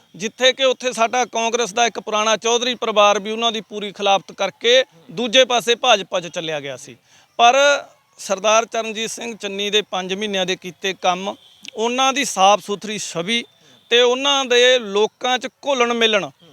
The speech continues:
ਉਹਨਾਂ 'ਚ ਰਹਿਣ ਦਾ ਅੰਦਾਜ਼ ਆ ਜਿਹੜਾ, ਉਹ ਹਰ ਇੱਕ ਪੰਜਾਬ ਵਾਸੀ ਨੂੰ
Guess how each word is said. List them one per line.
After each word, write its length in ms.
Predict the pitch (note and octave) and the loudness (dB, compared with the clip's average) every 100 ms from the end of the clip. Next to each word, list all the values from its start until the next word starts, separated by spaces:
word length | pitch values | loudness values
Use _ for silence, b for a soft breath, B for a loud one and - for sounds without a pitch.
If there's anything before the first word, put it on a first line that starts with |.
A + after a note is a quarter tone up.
| _ _ A3 | _ _ -8
ਉਹਨਾਂ 260 | C4 C#4+ | 0 0
'ਚ 100 | C#4 | 2
ਰਹਿਣ 400 | B3+ G#3 G#3+ C4 | 2 2 2 2
ਦਾ 260 | B3+ A#3 G3 - G#3+ | 4 4 2 -2 -2
ਅੰਦਾਜ਼ 380 | G3+ G3 G3+ G3+ | 4 6 6 4
ਆ 100 | F3+ | 0
ਜਿਹੜਾ, 340 | F3+ F3+ C#3+ C3 b b b - | -2 -2 -2 -8 b b b -4
ਉਹ 180 | D4+ A#3+ | -2 0
ਹਰ 260 | D#3+ G#3 | 4 4
ਇੱਕ 200 | C#4 - | 4 -2
ਪੰਜਾਬ 460 | A#3+ A#3+ A3 G#3 F#3 | -6 0 2 2 2
ਵਾਸੀ 320 | G3+ - G#3+ | -4 -6 -10
ਨੂੰ 260 | A3+ A#3+ | -8 -8